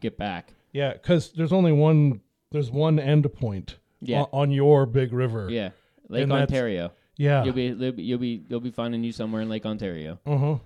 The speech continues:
Speaker 1: Yeah.
Speaker 2: And, and there's a little bit of a strainer between, uh,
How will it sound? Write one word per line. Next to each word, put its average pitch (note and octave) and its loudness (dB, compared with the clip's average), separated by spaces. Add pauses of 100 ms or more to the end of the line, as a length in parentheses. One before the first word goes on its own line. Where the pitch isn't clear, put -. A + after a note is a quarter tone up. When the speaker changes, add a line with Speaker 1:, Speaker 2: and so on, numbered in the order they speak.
Speaker 1:
Yeah. F3+ 0
Speaker 2:
And, F#3 2
and F#3 4
there's F3+ 2
a E3+ -2
little F#3 4
bit E3+ 6
of C3+ 2
a C#3 2
strainer C#3+ -2
between, G2 -6 (600)
uh, G2+ -8